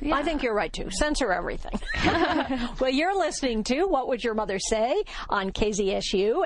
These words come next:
Speaker 2: and please give us a call if you'd like to join the conversation on being single. The number is six five oh, seven two three, nine oh one oh.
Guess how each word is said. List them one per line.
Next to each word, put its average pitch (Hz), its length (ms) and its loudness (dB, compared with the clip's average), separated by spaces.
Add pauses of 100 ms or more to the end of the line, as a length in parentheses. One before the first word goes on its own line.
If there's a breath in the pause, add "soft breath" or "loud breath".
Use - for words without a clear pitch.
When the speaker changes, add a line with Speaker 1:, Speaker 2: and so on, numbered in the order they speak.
Speaker 2:
and 196 320 0
please 220 280 0
give 269 160 2
us 339 140 -2
a 220 60 0
call 220 240 0
if 240 120 -4
you'd 226 120 -2
like 214 200 0
to 220 80 -2
join 208 260 0
the 202 80 0
conversation 196 760 0
on 190 300 0 (160)
being 285 260 2
single. 214 520 0 (260 loud breath)
The 226 100 0
number 208 280 2
is 202 280 -2
six - 260 -2
five 190 260 0
oh, 196 200 0 (120)
seven 202 320 -2
two 370 240 0
three, 196 420 -2
nine 208 420 2
oh 180 180 2
one 180 360 0
oh. 214 240 0